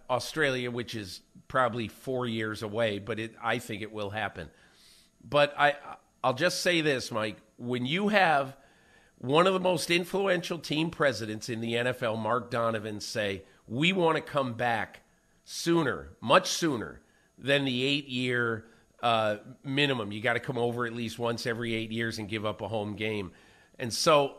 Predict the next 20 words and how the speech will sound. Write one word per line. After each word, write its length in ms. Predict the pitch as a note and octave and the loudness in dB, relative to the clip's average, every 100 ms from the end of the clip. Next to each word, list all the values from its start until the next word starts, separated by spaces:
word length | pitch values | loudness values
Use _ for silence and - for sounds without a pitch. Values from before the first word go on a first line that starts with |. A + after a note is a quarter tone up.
| - | -16
the 100 | - | -6
way 160 | B2+ E3 | 0 4
I 140 | G3 | 6
look 240 | F#3+ G3 G3 | 4 2 -2
at 140 | F3+ | -4
this, 200 | F3+ F3+ | -4 -2
Mike, 460 | E3+ E3+ F3+ - - - | 0 0 0 -6 -18 0
I 180 | A2 E3+ | 2 2
think 440 | E3+ F3 D#3+ - - - - - | 0 -2 -2 -6 -20 -20 -20 -6
we're 200 | B2+ C3+ | -2 0
gonna 160 | C3+ | 0
see 220 | A#2+ - C3 | -2 -2 -2
a 60 | |
better 280 | G#2 A#2 C3+ | 0 0 0
quality 600 | - C3+ B2+ C#3+ D3+ D#3 | -2 0 2 2 -2 -2
of 120 | C3+ | -2
game 460 | B2 C3+ D3 D#3+ E3 _ _ _ _ _ _ _ _ | -2 0 0 -2 -6 _ _ _ _ _ _ _ _
over 500 | A#2+ C#3 C#3 C#3 C#3 | -2 0 2 2 2
in 240 | C#3+ C#3 B2 | 2 -2 0
Europe, 540 | B2 C3+ C#3+ D3 - | 2 4 2 0 -8